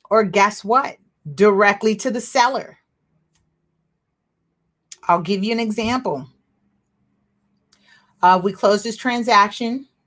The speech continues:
The seller received twenty-four thousand out of twenty-five thousand dollars of the deposit immediately. It was an immediate release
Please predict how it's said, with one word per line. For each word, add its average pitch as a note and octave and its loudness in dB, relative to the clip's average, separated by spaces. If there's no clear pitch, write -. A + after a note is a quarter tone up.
The G3+ -4
seller A#3 0
received G#3 -4
twenty-four C4 -2
thousand G#3+ 2
out F#3+ 4
of E3+ -8
twenty-five A#3+ 0
thousand F3+ 0
dollars F3+ 4
of G#3+ 0
the G3 -4
deposit E3+ 0
immediately. G#3 0
It F3 -8
was F#3+ -2
an F#3+ 0
immediate A3 -2
release G3+ 0